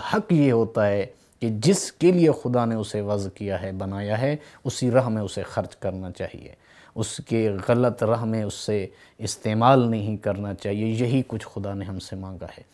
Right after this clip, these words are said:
کہ میں تمہیں بے شمار نعمتیں دیتا ہوں، اتنی نعمتیں دیتا ہوں کہ تم شمار نہیں کر سکتے، پس تمہارا حق یہ بنتا ہے کہ وہ نعمتیں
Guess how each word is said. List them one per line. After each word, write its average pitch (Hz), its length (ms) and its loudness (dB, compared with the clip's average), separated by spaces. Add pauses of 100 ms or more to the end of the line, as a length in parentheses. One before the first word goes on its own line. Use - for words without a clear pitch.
(160)
کہ 98 100 -8
میں 107 140 -2
تمہیں 110 280 -4
بے 107 180 0
شمار 123 420 6
نعمتیں 127 440 2
دیتا 104 340 -2
ہوں، 101 160 -4
اتنی 160 300 4
نعمتیں 135 400 4
دیتا 117 300 0
ہوں 120 160 0
کہ 113 80 0
تم 113 180 -4
شمار 120 400 4
نہیں 117 240 0
کر 104 120 -2
سکتے، 95 460 -8 (380)
پس 117 220 4
تمہارا 120 540 4
حق 107 120 0
یہ 107 180 0
بنتا 98 420 -4
ہے 127 280 2 (320)
کہ 110 120 0
وہ 104 200 -2
نعمتیں 143 720 2